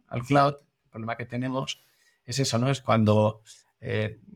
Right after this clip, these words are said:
te toca la novia que te gusta del colegio, ya se ha dado besos con todos y a ti te dice que quiere ir despacio porque tú le gustas, ¿no? Pues dices, "Bueno, qué suerte he tenido yo, qué suerte he tenido yo". Pues, eh,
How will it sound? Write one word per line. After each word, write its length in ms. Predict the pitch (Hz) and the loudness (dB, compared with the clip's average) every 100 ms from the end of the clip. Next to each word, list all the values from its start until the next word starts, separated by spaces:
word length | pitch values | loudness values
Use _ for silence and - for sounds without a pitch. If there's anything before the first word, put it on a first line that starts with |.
| - - | -18 -8
te 100 | 120 | -2
toca 360 | 127 143 139 139 | 4 6 6 4
la 180 | 135 135 | 4 2
novia 200 | 143 143 | 4 2
que 80 | 139 | 4
te 80 | 135 | 2
gusta 260 | 139 139 | 2 0
del 80 | 139 | 0
colegio, 400 | 139 139 143 156 | 4 4 4 2
ya 140 | 147 127 | 2 2
se 120 | - | 4
ha 40 | |
dado 120 | 131 131 | 2 2
besos 220 | 131 123 | 0 2
con 200 | 135 131 | 2 2
todos 420 | 151 156 175 170 | 4 4 2 0
y 80 | 131 | -2
a 80 | 123 | -2
ti 120 | 127 | -2
te 100 | 135 | -4
dice 220 | 135 135 | -2 -2
que 80 | 123 | 0
quiere 240 | 131 135 | 0 2
ir 40 | 131 | 0
despacio 420 | 127 131 123 143 | 0 0 0 -2
porque 360 | 127 - 113 | -4 -4 -4
tú 120 | - 127 | -2 0
le 100 | 113 | 0
gustas, 440 | 120 123 - 101 | -2 -6 -8 -6
¿no? 160 | 123 143 | -8 -8
Pues 160 | 110 | -8
dices, 260 | 104 - 110 | -10 -12 -18
"Bueno, 200 | 117 - _ _ _ _ | -20 -20 _ _ _ _
qué 100 | - | -6
suerte 340 | 143 170 151 165 | 2 4 6 6
he 20 | |
tenido 320 | 147 147 147 | 6 6 6
yo, 320 | 147 165 120 - 151 - | 6 6 4 0 -6 -4
qué 100 | 147 | 0
suerte 320 | 156 160 160 160 | 6 6 6 0
he 60 | |
tenido 320 | 151 147 143 | 4 6 6
yo". 180 | 135 123 | 6 4
Pues, 280 | 120 110 - - | 2 -2 -2 -6
eh, 260 | - 135 | -6 -6